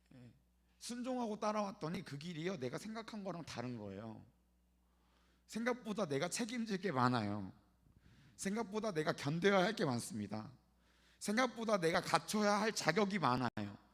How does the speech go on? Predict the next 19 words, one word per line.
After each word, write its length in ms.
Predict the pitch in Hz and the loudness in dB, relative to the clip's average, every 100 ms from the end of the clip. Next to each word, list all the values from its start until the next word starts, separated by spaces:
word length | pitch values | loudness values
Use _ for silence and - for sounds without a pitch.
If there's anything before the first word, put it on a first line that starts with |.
| _ _ _ _ _ - | _ _ _ _ _ 0
예수님을 520 | 170 233 277 247 247 | 0 0 -4 -4 0
따라가는 520 | 247 262 247 240 214 | 2 2 2 0 0
길은 300 | 190 202 202 | 0 -2 0
그런 340 | - 208 226 | 0 0 0
길이에요. 480 | 160 135 110 107 - - _ _ _ _ _ - | -2 -4 -6 -8 -14 -20 _ _ _ _ _ -12
우리는요, 760 | - 180 226 226 214 233 202 139 | -2 0 2 0 0 2 2 2
예수님을 440 | 143 160 226 214 208 | 0 -2 -2 -2 0
따를 340 | 220 226 202 | 0 0 0
때 360 | 196 196 147 104 - - - | 2 2 0 -4 -12 -20 -2
예수님이 500 | 143 170 254 262 220 214 | 2 2 0 -2 0 -2
하실 540 | 285 - 226 131 101 - - | -2 -2 0 -2 -4 -14 -14
하나님의 560 | - 254 254 247 233 220 | -4 -2 0 -2 -2 0
능력과 960 | 165 185 208 208 214 220 147 123 - - | 0 2 0 0 0 2 2 0 -12 -12
하나님께 580 | - 254 269 269 226 247 | -4 -2 -2 -4 -6 -4
능력으로 540 | 180 208 233 233 220 202 | 0 0 0 0 -2 -2
만들어진 640 | 156 175 190 196 190 185 | -2 -2 -4 -4 -4 -6
결과를 600 | - 202 247 254 240 226 | 0 2 4 4 4 4
바라보고 500 | 160 196 190 175 - | 6 6 4 0 2
따라가요. 580 | 240 240 214 147 113 | 2 2 2 2 0